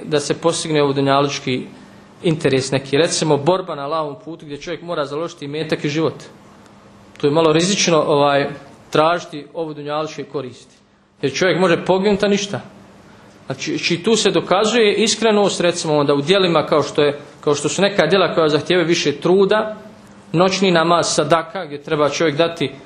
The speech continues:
pola svoga imetka, ima dvije marke, ali jednu mora odvojiti za, za sevap. Tu se dokazuje iskrenost. Znači,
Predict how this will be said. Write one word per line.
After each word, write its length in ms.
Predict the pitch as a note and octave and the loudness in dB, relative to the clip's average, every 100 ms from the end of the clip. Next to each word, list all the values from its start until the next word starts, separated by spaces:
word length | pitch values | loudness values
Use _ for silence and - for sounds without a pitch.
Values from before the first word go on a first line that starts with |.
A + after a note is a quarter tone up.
| - - | -20 -10
pola 220 | - F#3+ D3+ | 2 4 4
svoga 340 | - E3 D3+ | 2 2 4
imetka, 440 | C#3 C#3+ D#3 - | 4 4 2 2
ima 380 | D3+ D#3+ D3+ B2+ - - - - | 0 4 2 2 -6 -18 -18 -4
dvije 220 | D3 F3+ | 0 4
marke, 360 | D#3+ F3 E3+ | 4 2 -4
ali 120 | D#3 D#3 | -6 -4
jednu 180 | D#3+ | -6
mora 240 | D#3 D#3+ D3 | -6 -4 -4
odvojiti 460 | C#3 C#3+ D#3 D#3 | -4 -6 -6 -8
za, 200 | C3+ C3+ | -10 -10
za 180 | B2+ C3+ | -10 -14
sevap. 580 | - - D#3 D3+ F3 - - - - - - - | -8 0 2 4 2 -2 -14 -20 -20 -20 -20 -12
Tu 140 | - G#3+ | 0 2
se 140 | G3+ | 2
dokazuje 400 | E3 - E3+ F#3 | 2 2 4 4
iskrenost. 420 | G#3+ - C3 A#2 A#2 | 2 0 -4 -4 0
Znači, 480 | D3+ D3+ E3 D3+ | 0 2 0 0